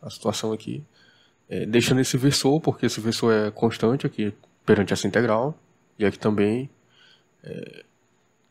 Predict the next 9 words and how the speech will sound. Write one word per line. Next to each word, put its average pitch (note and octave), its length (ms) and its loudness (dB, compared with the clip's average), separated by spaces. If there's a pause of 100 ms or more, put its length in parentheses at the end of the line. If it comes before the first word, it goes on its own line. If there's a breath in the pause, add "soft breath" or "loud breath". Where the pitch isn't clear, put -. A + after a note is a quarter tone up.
(160)
o A2 40 -18
versor G#2+ 260 2
de A2 120 0
Z B2 340 0 (1400)
é G#2+ 100 2
constante B2+ 540 0
perante C3 240 -2 (420)
essa A2 220 0
integral. A2 480 -2